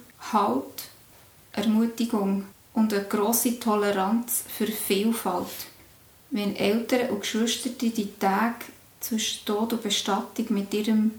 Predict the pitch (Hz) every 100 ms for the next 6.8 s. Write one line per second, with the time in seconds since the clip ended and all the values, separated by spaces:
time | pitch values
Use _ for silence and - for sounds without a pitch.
0 | - - - - 196 - 233 220 208 -
1 | 214 214 - - 226 - 196 208 214 196
2 | - 233 240 - - 240 - 196 208 -
3 | - - - - - - - 208 196 254
4 | - - 247 - 233 233 240 - 226 233
5 | - 214 220 233 - 226 - - - -
6 | - - - 135 220 - 220 -